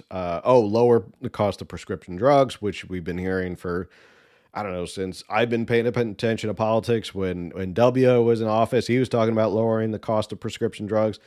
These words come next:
They never do anything about it. Um, then, uh, s-, there was stuff about, like, you know, stuff that he pulled from Obama speeches, like the whole,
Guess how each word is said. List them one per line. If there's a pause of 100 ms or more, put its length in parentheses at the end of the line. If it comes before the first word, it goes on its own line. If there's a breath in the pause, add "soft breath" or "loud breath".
(300 soft breath)
They
never
do
anything
about
it. (160)
Um, (1200)
then,
uh,
s-,
there
was
stuff
about,
like,
you
know,
stuff
that
he (560 soft breath)
pulled
from
Obama
speeches,
like
the
whole,